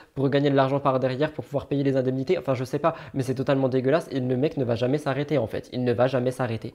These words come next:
J'ai aussi vu que Sebi Dadi aurait été convoqué par la police au moment où je filme. Il serait en France et la convocation n'a pas eu lieu. Enfin, il n'a pas vraiment réagi, il a juste fait une story. Donc je vais vous laisser écouter la story,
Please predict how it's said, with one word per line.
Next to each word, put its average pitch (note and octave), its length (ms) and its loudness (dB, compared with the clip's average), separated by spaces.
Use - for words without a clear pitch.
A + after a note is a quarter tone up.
J'ai D3 160 2
aussi E3 200 -2
vu G#3 120 -8
que D#3 100 -2
Sebi D3+ 300 -2
Dadi D3+ 380 2
aurait C#3+ 240 4
été D3+ 160 -2
convoqué D#3+ 380 0
par C3 200 2
la C#3 120 4
police D#3 440 -4
au C#3 60 0
moment C3 320 0
où C3 80 -2
je A#2+ 120 -2
filme. D#3+ 360 -2
Il C3+ 100 -2
serait B2+ 340 0
en C#3+ 100 2
France D#3 420 -2
et B2+ 220 2
la B2 80 2
convocation C3 540 -2
n'a B2+ 100 0
pas B2+ 140 0
eu C3 60 4
lieu. D#3 80 2
Enfin, E3 120 -2
il B2 80 -2
n'a A#2 80 0
pas D3 140 0
vraiment C#3+ 260 2
réagi, B2+ 360 2
il C#3 60 0
a A#2 60 0
juste C3 220 -8
fait C#3 80 -2
une B2+ 80 -2
story. C#3 360 -2
Donc B2+ 80 0
je A#2 60 -4
vais A#2 100 0
vous B2 80 -2
laisser D3+ 220 0
écouter D3 260 -2
la C#3 120 2
story, C#3 340 -4